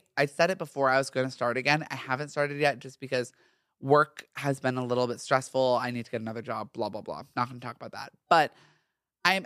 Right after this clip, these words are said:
it is on the radar to absolutely start again once I'm a little bit more secure in my position. However, therapy, you guys, is life-changing.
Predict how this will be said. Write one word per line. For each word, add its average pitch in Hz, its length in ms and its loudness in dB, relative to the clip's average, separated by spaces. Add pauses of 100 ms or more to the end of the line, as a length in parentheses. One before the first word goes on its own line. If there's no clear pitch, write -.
it 202 160 8
is 208 220 6
on 175 340 6
the 156 180 2
radar 143 400 6
to - 280 -4
absolutely 143 480 0
start 131 220 4
again 131 320 0
once 123 220 -2
I'm 127 160 0
a 123 40 -2
little 123 240 -2
bit 120 140 -2
more 117 220 -4
secure 123 580 2 (120)
in 127 120 -6
my 117 120 -4
position. 147 600 0
However, 139 640 2 (800)
therapy, 175 320 6
you 190 120 -2
guys, 196 320 2
is 170 200 2
life-changing. 127 800 -2